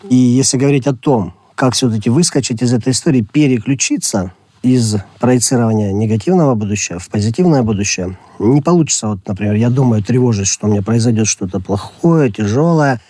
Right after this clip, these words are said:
и вот взять и резко подумать о хорошем. Так не получится. Это подобно управлению автомобиля на механической коробке передач.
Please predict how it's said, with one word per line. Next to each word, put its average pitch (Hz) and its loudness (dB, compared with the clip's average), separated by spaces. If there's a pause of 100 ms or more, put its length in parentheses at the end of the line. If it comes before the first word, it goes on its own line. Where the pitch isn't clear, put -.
(140)
и 135 -4
вот 135 2
взять 202 0
и 165 2
резко 147 0
подумать 131 0
о 127 -2
хорошем. 107 -4 (240)
Так 143 2
не 131 2
получится. 104 -4 (280)
Это 147 2
подобно 135 0
управлению 127 0
автомобиля 139 0
на 123 2
механической 127 0
коробке 113 -2
передач. 98 -2